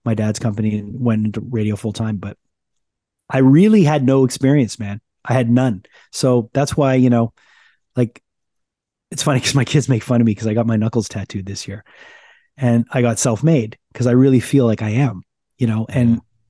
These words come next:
Speaker 1: and I know a lot of people in recovery will go, "That's not true. It's your higher power that helped you with all that." But at the end of the day, I'm the one who makes the decisions.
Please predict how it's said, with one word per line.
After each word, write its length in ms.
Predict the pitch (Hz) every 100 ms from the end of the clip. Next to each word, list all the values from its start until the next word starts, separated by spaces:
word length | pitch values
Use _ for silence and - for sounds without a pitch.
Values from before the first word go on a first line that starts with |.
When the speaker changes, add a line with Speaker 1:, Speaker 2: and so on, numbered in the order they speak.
| -
Speaker 1:
and 120 | 135
I 60 |
know 140 | 135 139
a 20 |
lot 140 | 131
of 60 | 127
people 220 | 135 120
in 60 | 117
recovery 380 | 113 127 117 117
will 60 |
go, 140 | 107 127
"That's 220 | 208 -
not 140 | 180
true. 280 | - 208 208
It's 120 | 120
your 100 | 127
higher 160 | 165 151
power 280 | 151 185 151
that 80 |
helped 220 | 113 117 -
you 80 |
with 100 | 110
all 120 | 110 113
that." 140 | 110
But 120 | 127
at 60 | 127
the 80 | 156
end 120 | 151
of 60 |
the 60 | 113
day, 100 | 123
I'm 100 | 113
the 80 | 123
one 100 | 113
who 40 |
makes 180 | 107 -
the 80 | 104
decisions. 580 | 101 - 107 90 -